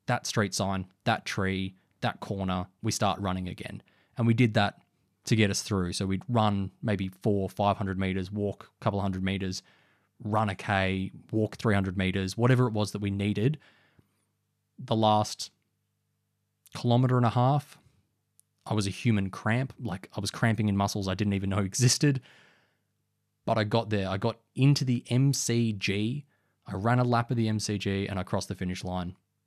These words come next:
Well over my goal time by about thirty minutes. But at that point, I honestly didn't care. I had crossed the finish line on my first ever marathon. What I was yet to learn how to do properly, though,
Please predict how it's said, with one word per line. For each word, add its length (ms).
Well 300
over 180
my 160
goal 240
time 460
by 160
about 260
thirty 260
minutes. 420
But 100
at 40
that 160
point, 280
I 180
honestly 320
didn't 280
care. 280
I 120
had 160
crossed 260
the 80
finish 300
line 320
on 140
my 100
first 580
ever 400
marathon. 600
What 200
I 60
was 240
yet 220
to 80
learn 180
how 80
to 100
do 140
properly, 380
though, 320